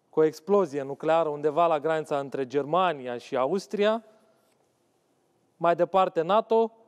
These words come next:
răspunde similar, un singur atac strategic din partea nato către partea de est a Rusiei. Odată trecută bariera primelor atacuri nucleare, începe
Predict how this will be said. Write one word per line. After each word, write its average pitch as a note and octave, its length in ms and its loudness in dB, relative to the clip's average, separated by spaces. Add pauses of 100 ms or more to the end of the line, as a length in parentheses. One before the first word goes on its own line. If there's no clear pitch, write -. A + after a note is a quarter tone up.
(120)
răspunde F#3+ 640 0
similar, F3 540 -2
un C#3+ 120 -10
singur A3 560 0 (180)
atac - 400 0
strategic D#3+ 680 -2
din D3+ 120 -6
partea D3+ 360 0
nato F#3+ 440 0 (400)
către E3 280 2
partea G3 460 2
de D#3+ 200 0
est F3+ 280 -6 (160)
a D#3 140 -2
Rusiei. D3 500 -4 (380)
Odată G3+ 320 0
trecută A#3 500 -2
bariera G3+ 480 0
primelor G3+ 520 -2
atacuri E3 440 -4
nucleare, F3 420 -2
începe F#3+ 580 -2